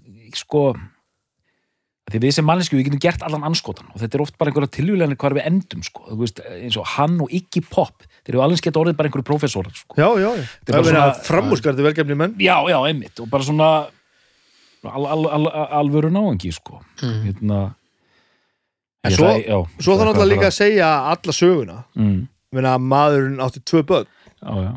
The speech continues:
Speaker 2: Annað barni hitt hann aldrei og hitt
Speaker 1: Já, já.
Speaker 2: í fyrsta skipti þegar hann var sex ára.
Speaker 3: Já.
Speaker 1: Við þurfum að henda þessu einmitt, við, ég, mér fannst við vera orðnir aðeins of kannski,
Speaker 2: Þa-,
Speaker 1: já,
Speaker 2: það,
Speaker 1: það
Speaker 2: það
Speaker 1: má alveg henda þessu inn í mixið.
Speaker 2: Og hann var, hann, hann gat alveg verið fucking douchebag, sko.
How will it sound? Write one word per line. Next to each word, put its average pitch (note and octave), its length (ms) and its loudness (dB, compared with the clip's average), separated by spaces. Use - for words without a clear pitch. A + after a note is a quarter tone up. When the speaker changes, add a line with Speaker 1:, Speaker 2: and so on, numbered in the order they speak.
Speaker 2:
Annað C#3 280 2
barni C3 240 0
hitt D3 180 0
hann C3 100 -4
aldrei B2+ 460 0
og A#2 160 2
hitt C3+ 140 2
Speaker 1:
Já, G2 160 -2
já. F2 120 -4
Speaker 2:
í D3 40 -2
fyrsta C3+ 240 -4
skipti C3+ 320 -2
þegar C3 220 4
hann B2+ 100 0
var - 80 -2
sex F#3 220 -2
ára. F#2+ 180 -10
Speaker 3:
Já. G#2+ 220 -8
Speaker 1:
Við G2 80 -6
þurfum A2 220 2
að G#2+ 80 4
henda B2+ 220 2
þessu C3 260 0
einmitt, A#2+ 260 -2
við, A#2+ 360 -2
ég, C3 420 -4
mér C3 240 -2
fannst C3 320 -2
við D#3+ 220 0
vera C#3 100 2
orðnir C#3 320 0
aðeins E3 280 0
of E3 140 0
kannski, E3+ 300 -4
Speaker 2:
Þa-, D3 220 2
Speaker 1:
já, C#3+ 80 -4
Speaker 2:
það, B2+ 80 -4
Speaker 1:
það C#3+ 160 2
Speaker 2:
það C3 100 0
Speaker 1:
má C#3+ 80 6
alveg D3 220 2
henda D#3 160 -2
þessu C#3 100 -2
inn D3 80 0
í C#3+ 80 0
mixið. D3 320 -2
Speaker 2:
Og C3+ 140 2
hann C#3 180 2
var, C3+ 220 2
hann, A#2+ 260 -2
hann C3 160 -2
gat C3 160 -2
alveg C3+ 160 2
verið C3 160 2
fucking C3 320 -2
douchebag, - 480 -2
sko. A#2+ 140 -6